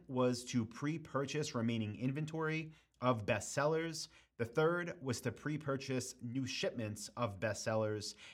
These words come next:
And the fourth was to secure new suppliers, because this really is a great time to increase your product catalog and get approved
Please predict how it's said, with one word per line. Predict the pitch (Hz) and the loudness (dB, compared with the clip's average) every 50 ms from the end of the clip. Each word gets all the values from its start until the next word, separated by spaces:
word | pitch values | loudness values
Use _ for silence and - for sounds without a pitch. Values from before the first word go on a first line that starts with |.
| - _ | -10 _
And | 123 127 127 131 131 | 2 4 4 6 6
the | 131 | 4
fourth | 131 - 165 156 156 160 156 156 - - | 4 2 0 2 2 2 0 -2 -4 -4
was | 143 131 123 117 117 - | 0 2 2 2 0 -2
to | - 139 131 127 123 | 0 2 4 4 4
secure | 117 - 131 120 - - 127 123 120 120 | 2 0 -4 -6 -2 0 0 2 2 2
new | 120 117 113 107 | 2 2 2 0
suppliers, | 110 - 131 - - 110 101 - 87 85 78 71 78 - - - - - - - | -2 -4 -6 -2 0 0 2 2 0 -4 -8 -8 -8 -10 -10 -10 -12 -20 -10 -10
because | - - 127 120 | -2 0 0 2
this | 135 131 127 - | 2 0 0 2
really | 135 147 143 135 135 131 | 4 4 6 6 6 6
is | 127 120 107 | 6 4 4
a | 113 | 0
great | 95 92 104 113 117 120 117 | -2 0 0 0 0 0 0
time | 120 117 113 110 110 110 113 107 - | 0 2 2 2 2 2 0 -2 -2
to | - 113 110 104 104 101 - | 0 0 0 0 -2 -4 -4
increase | 139 151 147 147 - 135 123 - | -2 -2 -2 -2 -2 -4 -4 -2
your | - 117 | -2 -4
product | 110 - 117 117 117 113 - | 0 2 4 4 4 2 2
catalog | - 110 110 110 107 104 107 107 107 104 104 - - - - - - _ - | 0 0 2 2 2 2 2 2 0 -2 -4 -6 -12 -18 -20 -20 -18 _ 2
and | 127 123 | 4 4
get | 127 131 | 6 6
approved | 131 127 - 123 123 120 117 113 107 110 | 4 2 2 0 2 2 2 0 -2 -4